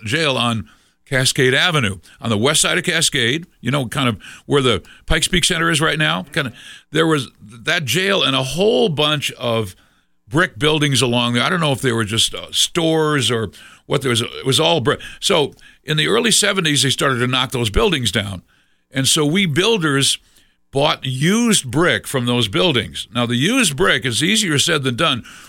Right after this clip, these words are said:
When you demolish a building, each of those bricks has to be picked up by hand and cleaned off with a little chip hammer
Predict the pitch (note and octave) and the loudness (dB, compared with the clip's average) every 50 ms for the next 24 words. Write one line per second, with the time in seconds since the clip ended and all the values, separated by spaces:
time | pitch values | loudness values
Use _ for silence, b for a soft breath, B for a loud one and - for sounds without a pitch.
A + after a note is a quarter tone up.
0 | B B B D3 D3+ D3+ C#3+ B2+ D3+ C#3+ D3+ F3+ G#3 A3+ G3+ E3 - D3+ A#2 - | B B B -4 -2 0 0 0 -2 -2 -2 0 0 0 0 0 -2 -2 0 0
1 | F#3+ G3+ F#3 D#3 C#3 A2+ A#2+ F#3 A#3+ - - F4 A#3+ A#3+ G#3 E3+ C3+ A#2 C#3+ D#3+ | 0 0 0 0 -2 -2 -4 -4 -2 -2 -2 0 0 0 0 0 0 0 2 2
2 | D3+ C#3 - - C#3+ C3+ C3 - C3 A#2+ A2 - D#3 D#3+ D3+ - D3 B2+ G#2+ B2 | 2 2 2 0 0 0 -2 -2 -2 0 2 2 2 2 2 0 -2 -2 0 0
3 | B2+ B2+ B2 B2+ C#3+ D3 C3+ A#2 G#2+ G#2+ G2+ - B B B B B B B B2 | 2 2 2 2 2 0 0 0 -2 -2 -4 -6 B B B B B B B -4
4 | A#2+ - - D#3 D3+ D3 C3+ C3 C3 C3 - B2 A2+ A#2 A#2 C3 C3 B2 A2+ - | -4 -2 -2 -2 0 2 2 2 2 2 0 0 0 2 2 2 2 0 0 0
5 | - - - F#3+ - - E3+ F3 F3+ F3+ G3 G3 G3+ | 0 0 0 2 2 2 2 2 2 0 0 -2 -2